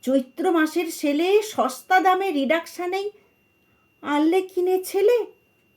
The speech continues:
তাই মা আমার আঙুলগুলো এমন ছোট বড়, হাফ দামেতে কিনলে জিনিস, হবেই এমন তর।" নমস্কার।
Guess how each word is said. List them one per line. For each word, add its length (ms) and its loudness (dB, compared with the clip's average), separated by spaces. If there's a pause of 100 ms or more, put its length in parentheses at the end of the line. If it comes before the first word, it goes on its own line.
(1160)
তাই 340 2
মা 180 0
আমার 420 0
আঙুলগুলো 920 0 (480)
এমন 460 2
ছোট 300 -4
বড়, 420 4 (720)
হাফ 600 -8
দামেতে 580 -2
কিনলে 600 -4
জিনিস, 640 0 (720)
হবেই 560 -4
এমন 300 -2
তর।" 320 -2 (2750)
নমস্কার। 360 -20